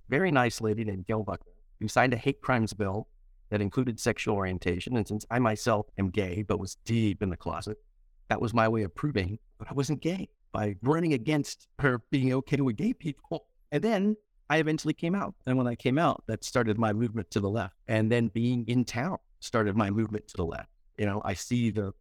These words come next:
failures of our current system, and I just want them to be better. That move from right, and I would consider that center, by the way. Back then, I considered that the center. From center right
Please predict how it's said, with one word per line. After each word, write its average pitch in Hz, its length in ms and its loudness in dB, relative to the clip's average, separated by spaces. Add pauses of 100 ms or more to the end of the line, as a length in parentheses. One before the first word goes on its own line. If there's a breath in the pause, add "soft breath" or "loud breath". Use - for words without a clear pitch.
(140)
failures 135 500 4
of 98 100 0
our 104 100 -4
current 120 300 -2
system, - 380 -8 (220)
and 180 100 0
I 196 40 2
just 196 160 -2
want 202 120 2
them 139 140 0
to 113 60 -2
be 101 100 -2
better. 107 340 -4 (280)
That 147 140 2
move 156 440 2
from 110 400 2
right, 117 420 0 (140)
and 120 100 2
I 123 80 4
would 120 120 -2
consider 117 300 -2
that 101 140 -2
center, 101 400 -2
by 92 140 2
the 87 80 -4
way. 65 240 -8 (180)
Back 101 220 -2
then, 101 180 4
I 92 60 0
considered 92 380 -4
that 85 100 -10
the - 80 -12
center. - 260 -14 (120)
From 101 120 -4
center 127 460 0 (260)
right 98 300 -2